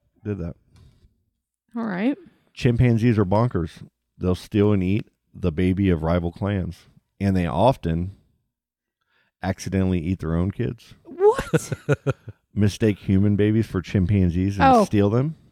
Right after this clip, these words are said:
Speaker 1: Carry their skull around as a warning. I guess whoever they killed.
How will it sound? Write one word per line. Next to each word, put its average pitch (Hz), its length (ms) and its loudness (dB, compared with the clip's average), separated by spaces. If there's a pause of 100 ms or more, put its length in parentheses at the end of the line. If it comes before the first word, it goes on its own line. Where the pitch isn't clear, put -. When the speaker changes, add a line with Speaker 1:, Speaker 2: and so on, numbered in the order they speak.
(1200)
Speaker 1:
Carry 113 220 2
their 98 160 2
skull 104 320 2
around 110 320 0
as 90 100 0
a 90 60 0
warning. 95 500 -2 (1400)
I 85 40 -12
guess 87 220 -10 (120)
whoever 82 180 -10
they 80 120 -8
killed. 90 340 -10